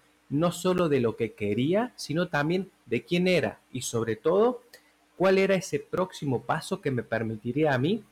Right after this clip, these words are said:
alcanzar cualquier objetivo que, que me propusiera y que quisiera. A este proceso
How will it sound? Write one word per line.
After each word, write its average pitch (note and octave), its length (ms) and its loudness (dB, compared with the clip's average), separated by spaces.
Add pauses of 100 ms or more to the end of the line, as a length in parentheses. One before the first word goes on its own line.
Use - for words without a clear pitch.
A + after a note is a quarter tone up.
(640)
alcanzar C3+ 760 0
cualquier B2+ 420 2
objetivo E3 680 -2
que, - 180 -6 (100)
que A#2+ 100 -4
me A#2 120 -2
propusiera E3 920 -2 (100)
y A2 120 -8
que A2+ 180 -4
quisiera. - 560 -8 (800)
A C#3+ 180 4
este F3+ 240 0
proceso E3+ 720 0